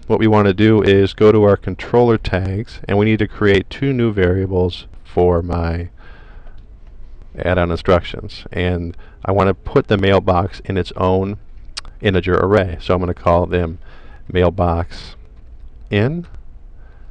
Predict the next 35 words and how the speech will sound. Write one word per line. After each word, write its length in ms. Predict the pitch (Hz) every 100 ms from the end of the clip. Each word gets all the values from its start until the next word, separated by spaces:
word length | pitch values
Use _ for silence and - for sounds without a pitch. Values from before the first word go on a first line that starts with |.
| - - - - -
This 140 | -
is 120 | 95
gonna 140 | 95 92
be 100 | 92
of 140 | 85
size 360 | - 92 87 -
integer 640 | 107 - 101 107 104 104 - - -
eighteen. 680 | 95 90 - - 123 147 151 - - - - - - - - -
Even 300 | 113 113 110
though 180 | 104 101
the 140 | 95 95
new 280 | 92 98
mailboxes 880 | 95 92 90 92 92 90 - 87 -
are 180 | 90 87
actually 260 | 90 - 90
nineteen 420 | 90 92 - 90
integers 400 | 90 85 85 -
long, 480 | 92 92 92 90 87 - - - -
that 160 | 95 85
last 260 | 87 85
integer 300 | 82 87 85
is 120 | 78 80
not 200 | 82 -
required 520 | 80 - 82 82 80
for 120 | 78
this 180 | 80 78
demo. 420 | 85 78 78 80 - - - - - - - - - - -
So 120 | 90
you 80 | 82
wanna 200 | 82 87
only 280 | 90 85
use 160 | 85 82
eighteen. 480 | 82 - - 80 76
So 120 | -
int 340 | - 92 87